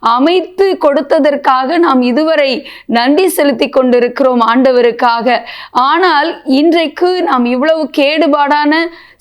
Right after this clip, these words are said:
சூழ்நிலைகள், நீதிமன்றத்திலேயே இப்படிப்பட்ட தவறான தீர்ப்புகள் வழங்கப்படுவது, சட்டத்தை வேறு விதத்திலே கையாள்வது என்பது முற்றிலும் என் அன்பு தேவனுடைய பிள்ளைகளே தடுத்து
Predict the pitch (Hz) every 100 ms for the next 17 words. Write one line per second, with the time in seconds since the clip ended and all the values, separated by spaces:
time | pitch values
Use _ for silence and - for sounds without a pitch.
0 | - 320 370 339 311 262 233 262 339 381
1 | 285 240 277 339 339 302 285 277 277 277
2 | 262 254 254 302 - - - 269 - 381
3 | 370 349 277 320 311 - 269 254 302 339
4 | 370 349 349 359 - - 294 330 370 -
5 | 320 285 285 247 240 233 269 320 311 285
6 | 254 247 240 262 220 - - - 302 269
7 | 269 381 285 370 370 359 262 269 320 349
8 | 330 320 - 302 302 - 254 294 294 277
9 | 269 247 240 240 233 294 277 226 233 -
10 | 349 349 330 285 _ 233 240 254 269 269
11 | 254 254 254 262 254 247 233 247 254 262
12 | - - _ 269 254 311 -